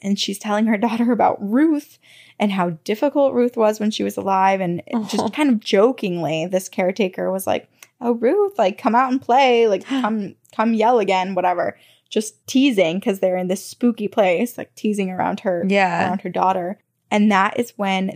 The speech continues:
Speaker 1: this woman, this caretaker, is shoved violently
Speaker 2: Oh.
Speaker 1: against a wall by an unseen force, and her daughter is witness. And Ruth will attack people when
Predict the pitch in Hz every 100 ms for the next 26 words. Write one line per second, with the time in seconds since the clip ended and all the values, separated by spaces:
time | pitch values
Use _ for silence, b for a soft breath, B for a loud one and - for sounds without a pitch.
0 | 180 190 - 285 254 202 202 - 233 226
1 | 196 185 190 220 202 - - 208 185 190
2 | 185 175 175 196 226 214 180 170 165 175
3 | 175 170 180 185 233 392 208 202 185 180
4 | 185 185 185 - 190 190 190 190 - 175
5 | 175 - - 208 202 185 185 185 185 180
6 | - 180 - 185 185 - 69 226 - -
7 | _ _ _ _ - 220 220 233 240 220
8 | 202 202 226 233 180 - - _ _ -
9 | 185 175 - - 170 180 180